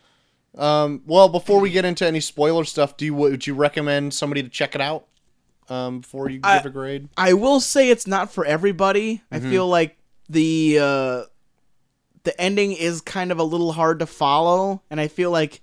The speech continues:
Speaker 2: fr-, from some, from people, I think they can probably pull a bunch of different endings from the ending itself.
Speaker 1: Yeah.
Speaker 2: Like, even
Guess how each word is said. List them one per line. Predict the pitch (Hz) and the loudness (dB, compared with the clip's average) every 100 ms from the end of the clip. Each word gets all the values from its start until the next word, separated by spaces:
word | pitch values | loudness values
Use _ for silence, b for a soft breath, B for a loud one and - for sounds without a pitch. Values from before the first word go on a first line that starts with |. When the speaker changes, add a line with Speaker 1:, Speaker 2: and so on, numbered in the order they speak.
| _ _ _ _ _ _ - | _ _ _ _ _ _ -10
Speaker 2:
fr-, | 170 - | -10 -6
from | 185 175 | -4 -4
some, | - 214 208 | 0 -2 -4
from | - 196 190 190 _ _ | -4 -2 -2 -8 _ _
people, | 208 208 208 | -4 0 2
I | 185 | 2
think | 175 190 170 | 2 -6 -4
they | 175 | -6
can | 175 160 | -4 -6
probably | 175 160 147 | -4 -4 -4
pull | - 170 | -4 -2
a | 151 | -2
bunch | 147 151 - | -2 -4 -4
of | 156 135 _ _ _ _ - | -6 -8 _ _ _ _ -6
different | 156 - 151 - _ _ _ _ - | -6 -4 -8 -8 _ _ _ _ -6
endings | 151 151 160 156 | -4 -2 -4 -6
from | - 160 156 - _ | -6 -6 -6 -12 _
the | 143 139 | -8 -6
ending | 143 147 147 | -6 -6 -8
itself. | - - 143 151 - | -10 -8 -6 -6 -8
Speaker 1:
Yeah. | 117 98 87 _ | -8 -8 -8 _
Speaker 2:
Like, | 160 | -2
even | 202 208 170 | 2 2 -2